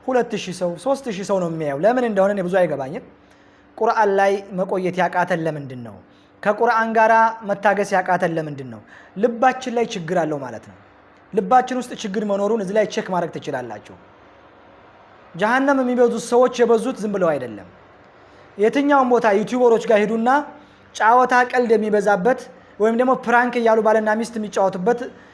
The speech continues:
ቦታ ላይ ካያችሁ ቪዋቸው በሚሊየን በመቶ ሺህ የሚቆጠር ነው። ቁም ነገር ስለ ቁርአን ሲነሳ፣ ስለ ነቢዩ ሰለላሁ ዐለይሂ ወሰለም ሐዲስ፣ ስለ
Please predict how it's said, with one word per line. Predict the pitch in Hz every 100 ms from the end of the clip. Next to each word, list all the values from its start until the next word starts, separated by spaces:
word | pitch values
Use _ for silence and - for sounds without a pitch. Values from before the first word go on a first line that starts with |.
| -
ቦታ | 180 226 240
ላይ | 233 220
ካያችሁ | 220 247 269 277 277 285 285 - - - 156
ቪዋቸው | 165 254 269 269 277
በሚሊየን | 226 233 254 269 277
በመቶ | 220 226 247 262
ሺህ | 269 -
የሚቆጠር | 277 254 240 233 190 139
ነው። | 101 - - - - - - - - - - - - - -
ቁም | - 294
ነገር | 302 277 269
ስለ | - 262
ቁርአን | 262 254 240
ሲነሳ፣ | 208 208 202 185 - 127 - - - - -
ስለ | 254
ነቢዩ | 262 269 269
ሰለላሁ | 262 247
ዐለይሂ | 240
ወሰለም | 240 240 220
ሐዲስ፣ | 233 240 240 277 - - - - -
ስለ | - - 269